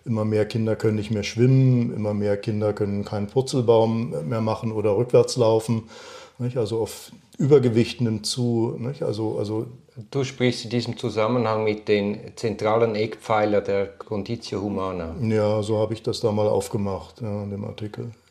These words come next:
Speaker 2: Äh, wenn du, hast du Lust, mit mir das mal, dass wir das konkret durchsprechen?
Speaker 1: Ja, können wir gerne machen.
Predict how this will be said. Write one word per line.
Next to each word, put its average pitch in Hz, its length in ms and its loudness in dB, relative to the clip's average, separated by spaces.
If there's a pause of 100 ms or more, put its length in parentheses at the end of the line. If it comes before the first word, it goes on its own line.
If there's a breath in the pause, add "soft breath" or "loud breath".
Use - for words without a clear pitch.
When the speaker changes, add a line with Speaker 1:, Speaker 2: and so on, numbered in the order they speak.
(160)
Speaker 2:
Äh, - 60 -14 (360)
wenn 110 180 -8
du, 120 200 0 (320)
hast 113 260 -2
du 127 60 0
Lust, 143 260 2
mit 113 160 0
mir 120 160 4
das 120 240 2
mal, 110 360 0 (600)
dass 131 140 -4
wir 113 80 0
das 107 160 2
konkret 143 480 2
durchsprechen? 123 680 -2
Speaker 1:
Ja, 131 200 -2
können 120 200 -4
wir 127 60 -2
gerne 123 220 0
machen. 127 260 0